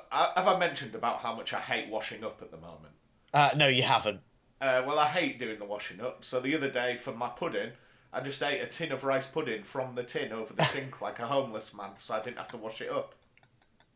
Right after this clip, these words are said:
Speaker 2: Oh dear, oh dear, Matt. <laughs>
Speaker 1: Right.
Speaker 2: You should
Speaker 1: Moving
Speaker 2: get yourself
Speaker 1: s-
Speaker 2: into Big Finish. Big Finish makes washing up a lot easier.
Speaker 1: Hmm.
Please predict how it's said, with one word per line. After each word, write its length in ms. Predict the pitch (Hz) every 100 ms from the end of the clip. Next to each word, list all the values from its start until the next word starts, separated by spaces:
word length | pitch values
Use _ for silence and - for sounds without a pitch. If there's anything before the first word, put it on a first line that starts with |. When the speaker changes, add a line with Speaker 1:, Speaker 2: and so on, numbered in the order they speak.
| _ _ _ _ _ _ _ 175 180 165 175 170 151 143 -
Speaker 2:
Oh 500 | 135 139 135 123 117
dear, 300 | - 117 110
oh 120 | 107 107
dear, 260 | 107 104
Matt. 300 | 101 101 101 - -
<laughs> 180 | - - - - - _ _ _ -
Speaker 1:
Right. 240 | 139 113 - -
Speaker 2:
You 60 | 196
should 140 | 202
Speaker 1:
Moving 100 | 233
Speaker 2:
get 20 | 247
yourself 240 | 247 226
Speaker 1:
s- 60 | 233
Speaker 2:
into 120 | 202
Big 240 | 165 185
Finish. 540 | - 156 160 - - - _
Big 160 | 175 175
Finish 340 | 175 147 131
makes 240 | 127 127 -
washing 320 | 120 - 117
up 160 | 107 107
a 40 |
lot 320 | 107 107 95
easier. 400 | 110 104 101 95 - _ 113
Speaker 1:
Hmm. 440 | 113 107 104 98